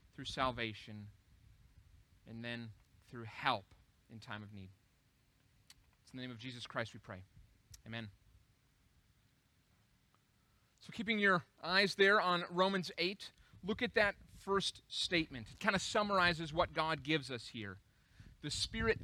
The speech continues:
helps us in our weakness. So it's not just promises one day in the, in the hope of what God will do for us in the future, but God helps us right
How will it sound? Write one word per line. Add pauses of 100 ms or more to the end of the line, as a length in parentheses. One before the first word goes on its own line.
(120)
helps
us (560)
in
our (160)
weakness. (2250)
So
it's
not
just (420)
promises (1160)
one
day
in
the,
in
the
hope
of
what
God
will
do
for
us
in
the (100)
future, (280)
but
God
helps
us
right